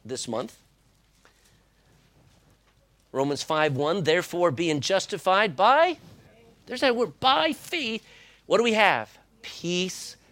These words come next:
with God. The one who we've been an enemy of, the one who we've, we've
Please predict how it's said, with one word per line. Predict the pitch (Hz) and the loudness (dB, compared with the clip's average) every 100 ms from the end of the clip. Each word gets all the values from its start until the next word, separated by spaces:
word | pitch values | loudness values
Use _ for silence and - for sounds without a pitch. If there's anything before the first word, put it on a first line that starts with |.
| _ | _
with | - 135 - | -6 -6 0
God. | 170 139 120 | 2 2 0
The | |
one | 131 156 233 247 | -2 0 -2 -2
who | - 190 165 _ - - - - _ - | -4 -4 -6 _ -20 -20 -20 -20 _ -8
we've | 139 220 214 | 0 0 2
been | 190 190 | 2 2
an | 190 | 4
enemy | 247 320 233 175 | 6 6 4 4
of, | 135 113 | 2 0
the | - | -4
one | 139 226 233 | -2 -2 -2
who | 220 220 | -4 -4
we've, | 185 190 165 - - - _ _ _ - | -2 -2 -6 -12 -20 -20 _ _ _ -4
we've | 170 170 | -2 -2